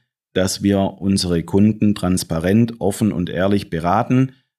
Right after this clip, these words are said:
und im Zweifel dann den Auftrag auch nicht ausführen. Weil wenn, wenn, wenn man da kein Match herstellen kann,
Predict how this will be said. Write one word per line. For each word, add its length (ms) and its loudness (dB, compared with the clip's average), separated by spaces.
und 220 2
im 180 0
Zweifel 480 0
dann 220 0
den 140 0
Auftrag 560 -2
auch 200 -2
nicht 280 -4
ausführen. 640 -2
Weil 340 0
wenn, 240 -2
wenn, 260 0
wenn 280 0
man 160 -2
da 160 0
kein 280 -2
Match 300 -2
herstellen 540 0
kann, 400 -4